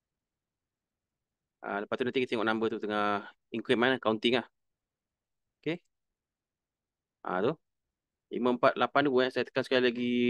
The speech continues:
reset, eh. Okey, lima empat lapan dua. Ah, so, number ni fixed value, eh. Kalau kita nak increment dia, eh, kita guna sysdig lah untuk mudah sikit kerja kita. Kita let's clear declare U I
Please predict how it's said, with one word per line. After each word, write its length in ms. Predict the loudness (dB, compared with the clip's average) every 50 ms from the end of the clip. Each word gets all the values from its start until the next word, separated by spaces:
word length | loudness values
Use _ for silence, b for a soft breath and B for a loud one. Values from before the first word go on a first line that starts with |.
| 2 2 0 -2 _
reset, 400 | -4 -4 2 2 4 4 2 0
eh. 20 | _ _ _ _ _ _ _ _ _ _ _ _ _ _ _ _ _ _ _ _ _ _ _ _ _ _ _ _ _ _ _ _ _ _ _ _ _ _ _ _ _ _ _ _ _ _ _ _ _ _ _ _ _ _
Okey, 160 | -2 -2 -2
lima 160 | 0 -2 -4
empat 240 | -2 0 0 -2 0
lapan 160 | 0 -2 0
dua. 80 | 0 -2 -4 B B B B B B B
Ah, 160 | -2 2 2 2
so, 160 | 4 4 6 6
number 400 | 8 8 8 8 10 10 8 10
ni 160 | 10 8 6
fixed 320 | 4 6 6 6 6 6 4
value, 320 | 4 4 6 6 6 6
eh. 100 | 4 2 -2
Kalau 180 | -4 -2 0 0 0
kita 240 | -2 -4 0 0 2
nak 340 | 4 4 6 6 4 2 0 -2
increment 560 | -4 -4 -2 -2 -2 -2 0 0 0 0 -2 -4 -8
dia, 340 | -6 -4 -2 -2 -2 -2
eh, 40 | -4 _ _ _ _ _ _ _ _ -16
kita 240 | -14 -4 -2 -2 0
guna 220 | 2 2 2 2 0
sysdig 320 | -2 -10 -2 0 0 2
lah 160 | 2 2 0 -2
untuk 180 | -14 -20 -14 -12
mudah 240 | -10 -4 -4 -4 -4
sikit 220 | -4 -8 -8 -6
kerja 80 | -8 -10
kita. 200 | -12 -8 -2 0 -2 -2 -2
Kita 140 | -8 -12 -6 -6
let's 160 | -6 -6 -6
clear 160 | -6 -6 -6
declare 400 | -4 -4 -2 0 2 2 2 2 2 0
U 100 | 0 0
I 160 | 0 0 0